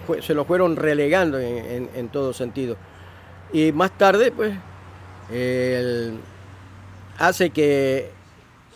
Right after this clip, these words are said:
este paro que se realizaron los maestros aquí en el Carmen, se realizó también a nivel de Chone.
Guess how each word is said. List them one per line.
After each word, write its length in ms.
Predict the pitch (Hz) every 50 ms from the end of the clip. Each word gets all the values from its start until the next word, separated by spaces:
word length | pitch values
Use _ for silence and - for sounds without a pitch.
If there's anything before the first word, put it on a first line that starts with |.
| - - - _
este 280 | - 185 208 - - 190
paro 440 | - - 180 165 151 143 139 147 - - - - - - - - - - - -
que 120 | - 147 143
se 120 | - 147
realizaron 460 | 131 143 139 135 - - 175 165 180
los 80 | 180 175
maestros 380 | 175 160 160 165 156 - 160 139
aquí 100 | - 170
en 80 | 170
el 100 | 175 160
Carmen, 360 | - - 170 170 185 190 202 - - - - - - - - - - - - - - -
se 180 | - - 185 180
realizó 480 | 180 180 170 170 160 139 - 208 220 220
también 480 | - 190 170 156 151 185 202 202 202 -
a 80 | 170 165
nivel 240 | 151 147 160 180 180
de 120 | 180 180
Chone. 320 | - - 269 254 185 131